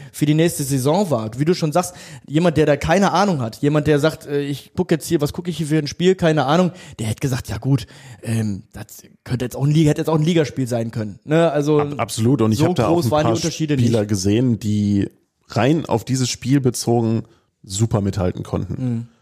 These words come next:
Speaker 2: Äh, aus meiner Sicht ein, äh, Josh Kuhn,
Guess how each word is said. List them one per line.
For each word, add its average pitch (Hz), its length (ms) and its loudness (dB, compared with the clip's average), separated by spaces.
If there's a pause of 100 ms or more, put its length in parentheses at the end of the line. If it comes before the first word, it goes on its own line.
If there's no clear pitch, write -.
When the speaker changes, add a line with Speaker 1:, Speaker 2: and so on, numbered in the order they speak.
(180)
Speaker 2:
Äh, 104 100 4
aus 92 260 -2
meiner 113 260 2
Sicht 104 300 -2
ein, 104 300 2
äh, 101 280 0
Josh 110 300 0
Kuhn, 185 260 0